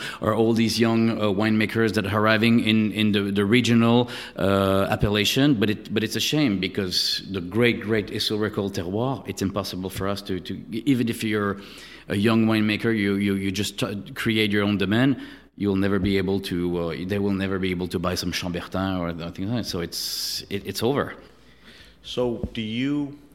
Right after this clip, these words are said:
Speaker 2: you own a lot of Burgundy, but, you know, as time passes, are, are you buying less Burgundy and filling in,
Speaker 1: A lot
Speaker 2: y-, you
Speaker 1: less
Speaker 2: know,
Speaker 1: Burgundy.
Speaker 2: with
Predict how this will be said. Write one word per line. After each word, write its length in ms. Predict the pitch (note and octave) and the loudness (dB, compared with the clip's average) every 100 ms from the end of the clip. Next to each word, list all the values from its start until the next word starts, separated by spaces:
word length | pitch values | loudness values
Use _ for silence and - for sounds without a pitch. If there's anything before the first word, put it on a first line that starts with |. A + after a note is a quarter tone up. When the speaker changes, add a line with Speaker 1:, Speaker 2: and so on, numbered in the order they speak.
| - _ - _ - | -20 _ -20 _ -12
Speaker 2:
you 280 | G#2+ G#2+ | -8 -8
own 300 | E2+ G#2 G#2 | -8 -8 -6
a 80 | G2+ | -6
lot 300 | F#2+ E2+ F2 | -6 -8 -8
of 100 | E2+ D#2+ - | -12 -14 -16
Burgundy, 640 | - F2 D#2+ E2+ E2 F2 F2+ | -12 -10 -10 -12 -12 -12 -12
but, 260 | D2 F2+ E2+ _ - - - - - _ | -12 -14 -14 _ -20 -20 -20 -20 -20 _
you 80 | F#2+ | -12
know, 120 | F2 F2 | -10 -12
as 80 | |
time 340 | - - F#2 F2+ | -14 -12 -10 -10
passes, 840 | - G2+ G2+ - F2 E2+ - - - _ _ _ _ _ _ | -8 -6 -6 -10 -14 -14 -16 -20 -20 _ _ _ _ _ _
are, 120 | F2 - - - | -18 -16 -20 -16
are 80 | F2+ | -14
you 120 | E2+ | -12
buying 400 | D#2+ F2+ F2+ F2+ | -12 -10 -10 -8
less 200 | F2+ - | -8 -10
Burgundy 560 | - F#2+ F#2 G2 F#2 | -8 -6 -6 -6 -6
and 120 | F#2 F2+ | -8 -10
filling 460 | - G#2 G2+ F#2+ | -8 -4 -4 -2
in, 400 | F#2+ G2 G2 G2 G2 G2 | -2 -2 -2 -6 -6 -4
Speaker 1:
A 60 | |
lot 360 | G2 G#2 G#2 G2+ | 2 4 4 2
Speaker 2:
y-, 60 | |
you 80 | G2 | 2
Speaker 1:
less 160 | G2 F#2+ | 2 4
Speaker 2:
know, 260 | G#2+ G#2 | 4 4
Speaker 1:
Burgundy. 360 | G2 G2 F2+ G2+ | 4 4 4 2
Speaker 2:
with 280 | - - - | 0 -8 -12